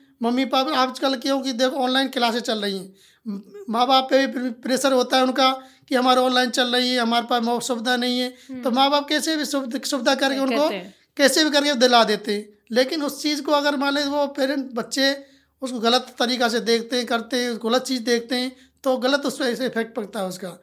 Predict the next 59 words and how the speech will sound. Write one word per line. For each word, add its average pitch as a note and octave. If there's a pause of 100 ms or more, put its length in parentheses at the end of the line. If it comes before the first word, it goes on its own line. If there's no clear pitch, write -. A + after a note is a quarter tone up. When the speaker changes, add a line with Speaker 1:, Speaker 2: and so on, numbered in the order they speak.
Speaker 2:
Very C#4
true। - (140)
Speaker 1:
तो G#3
मैं A#3
तो C4
ये C4+
सोच, C4
कहता B3
हूँ C4
कि A3
ये C4
चीज़ C#4
अच्छी C#4
भी C#4
है। D4 (260)
अगर C4+
गलत C#4+ (120)
कोई D4
भी E4+
चीज़ D4
हो, - (260)
दो, C4+
दो B3+
प्रभाव A#3+
पड़ते A3
हैं A3
उसके। A3
अगर A#3+
मान B3
लें B3+
कोई B3+
चीज़ B3+ (640)
अपन C4
को D4+
ये D4
देखना C#4+
है D4+
कि D#4+
अपन D4+
को D4+
करना D4
क्या A#3+
है, F3 (200)
कि D4
आप D4
अगर D#4
मान C#4
लीजिए C#4
देख A#3
रहे A3+
हो A#3+
कि C#4
सामने B3+
वाला A#3+
ही B3+
गलत A#3
कर G3+
रहा F#3+
है, -